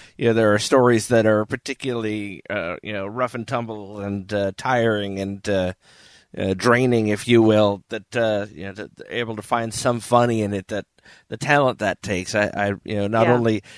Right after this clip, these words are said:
Speaker 1: enjoy it greatly, but I, I applaud the talent that it takes to put that, that type of, uh, quality together on a regular basis. And, uh, I thought they got an interesting endorsement this week on Twitter.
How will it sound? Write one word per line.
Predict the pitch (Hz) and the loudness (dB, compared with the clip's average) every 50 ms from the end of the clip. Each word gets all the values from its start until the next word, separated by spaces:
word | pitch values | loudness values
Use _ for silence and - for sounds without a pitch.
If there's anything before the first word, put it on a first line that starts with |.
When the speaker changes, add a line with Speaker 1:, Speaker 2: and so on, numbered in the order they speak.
| - _ | -20 _
Speaker 1:
enjoy | - 131 139 135 120 107 131 131 135 135 127 | -2 -2 -2 0 2 4 6 6 6 6 4
it | 120 - | 2 2
greatly, | - 123 120 117 - - 110 110 | 2 0 2 2 2 0 -2 0
but | 95 110 107 | 2 0 0
I, | 104 104 107 107 - - | 2 2 0 0 -2 -2
I | 104 110 | -2 0
applaud | 113 107 - - 131 123 120 120 110 | 0 -2 -2 2 4 6 6 6 4
the | 104 95 | 2 -4
talent | - 110 113 117 113 101 76 - | -4 -2 -2 0 -2 -2 -6 -12
that | - | -14
it | 90 | -8
takes | - 107 101 95 - | -6 -6 -6 -6 -8
to | - - | -8 -2
put | - 120 110 - | 0 0 0 2
that, | 110 101 95 - _ _ _ _ _ - | 0 -2 -2 -2 _ _ _ _ _ -4
that | - 117 104 92 - | -2 -2 -2 -2 -4
type | - 117 117 113 - 117 | -2 -2 -2 0 0 0
of, | 104 98 90 95 | -2 0 0 0
uh, | 98 95 92 92 92 - - - - _ _ - | 0 2 2 0 -2 -6 -14 -20 -20 _ _ 2
quality | - 151 147 151 135 120 107 101 98 | 6 6 6 6 6 4 2 0 -2
together | 92 104 101 110 110 107 101 107 98 - | -4 -4 0 2 2 2 4 2 0 2
on | 98 107 104 | 0 2 2
a | 104 | 2
regular | 98 107 113 110 110 110 101 98 87 | 2 2 0 2 2 0 0 0 0
basis. | - 107 110 123 131 - - 90 87 - - | 0 0 0 0 0 -2 -4 -4 -4 -4 -4
And, | - 95 101 95 - - | -6 -6 -6 -6 -4 -2
uh, | 107 98 92 92 92 - - - - - - - | 0 0 2 0 -2 -4 -12 -20 -20 -20 -20 -6
I | - 131 | -4 0
thought | 147 147 139 | 0 2 2
they | 147 | 4
got | 139 135 123 | 4 4 4
an | 123 - | 2 2
interesting | 143 147 147 - 151 135 - - 143 123 113 | 0 0 2 2 0 0 0 0 0 0 0
endorsement | 110 101 120 123 123 143 139 - 135 113 - | 0 2 4 6 6 6 4 2 -2 -2 0
this | - 101 95 - - | 0 -2 -2 -2 -2
week | 107 95 90 - - - | -2 -2 -2 -4 -6 -6
on | - 98 95 95 92 | -4 -4 -4 -4 -6
Twitter. | - - 160 156 160 120 101 92 | -6 0 0 2 4 4 2 2